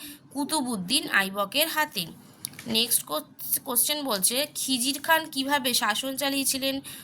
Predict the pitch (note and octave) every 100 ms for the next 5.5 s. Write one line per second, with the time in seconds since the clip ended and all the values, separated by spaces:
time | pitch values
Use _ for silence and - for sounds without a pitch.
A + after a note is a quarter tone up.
0 | - - A#3 C4+ C4 G3 A3 C#4 - A#3+
1 | B3+ B3 C#4 C#4+ C#4+ D#4 B3+ G#3 C4 B3
2 | D4 C#4 A#3 G3+ - - - - C4+ C4
3 | D#4 D4 C#4+ F#3 G#3 A3+ A#3 C#4 C#4 D4+
4 | A#3+ G3+ - B3 A#3 C4 C4+ C#4 A3+ G3+
5 | G3+ F#3 G3 F#3+